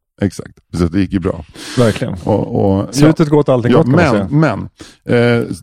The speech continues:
Speaker 1: eh, han, han har också in-, börjat instagramma ganska mycket och nu la han upp en story på Instagram,
Speaker 2: Ja.
Speaker 1: apropå presenter.
Speaker 2: Ja.
Speaker 1: Jag bara säger så här,
Speaker 2: Ja.
Speaker 1: apropå presenter. Och jag vet inte vad, vad, Anson, det finns en knorr på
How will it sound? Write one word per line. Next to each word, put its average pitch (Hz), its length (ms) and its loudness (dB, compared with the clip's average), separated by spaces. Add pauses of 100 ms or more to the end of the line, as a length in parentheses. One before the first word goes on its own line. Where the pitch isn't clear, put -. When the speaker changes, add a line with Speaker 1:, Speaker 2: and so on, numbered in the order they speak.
(220)
Speaker 1:
eh, 117 280 0
han, 127 200 2
han 131 340 0
har 135 120 4
också 123 200 0
in-, 127 140 2
börjat 120 180 2
instagramma 120 500 0
ganska 110 280 0
mycket 98 240 -2
och 107 100 2
nu 117 140 2
la 120 100 2
han 123 80 2
upp 101 140 -2
en 110 60 -2
story 170 460 2
på 113 140 -2
Instagram, 117 460 0
Speaker 2:
Ja. 131 140 2
Speaker 1:
apropå 135 180 0
presenter. 190 800 -2
Speaker 2:
Ja. 131 100 4
Speaker 1:
Jag 151 100 6
bara 113 120 4
säger 107 180 0
så 98 60 -6
här, - 80 -4
Speaker 2:
Ja. 123 80 2
Speaker 1:
apropå 131 180 2
presenter. 127 580 0 (200)
Och - 180 0
jag 127 60 4
vet 143 100 2
inte 139 180 0
vad, 113 260 0 (140)
vad, 117 320 -2
Anson, 120 240 0
det 113 60 0
finns 113 180 0
en 110 80 -2
knorr 151 320 2
på 147 60 -12